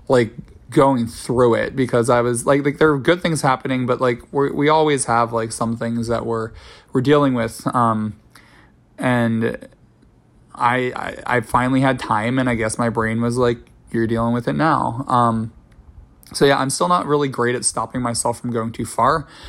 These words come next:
Um, I found out the hard way back in May that I actually do have a maximum capacity for work.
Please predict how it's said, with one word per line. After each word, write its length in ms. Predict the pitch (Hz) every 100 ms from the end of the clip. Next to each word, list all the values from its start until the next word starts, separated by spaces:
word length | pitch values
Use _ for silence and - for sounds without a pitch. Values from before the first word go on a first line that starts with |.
| - - -
Um, 340 | 131 123 120
I 100 | 139
found 280 | 131 156 170
out 220 | 151 139
the 100 | 131
hard 400 | 120 - 120 127
way 560 | 147 175 190 190 175 156
back 460 | 147 131 131 127 -
in 360 | - 131 120
May 360 | 113 113 131 139
that 160 | 135 127
I 100 | 120
actually 760 | 120 120 117 - 131 127 120
do 340 | 113 120 127 120
have 140 | 131
a 80 | 131
maximum 400 | 113 113 - 113
capacity 680 | 117 110 107 107 - 117 117
for 200 | - 113
work. 480 | 107 113 147 -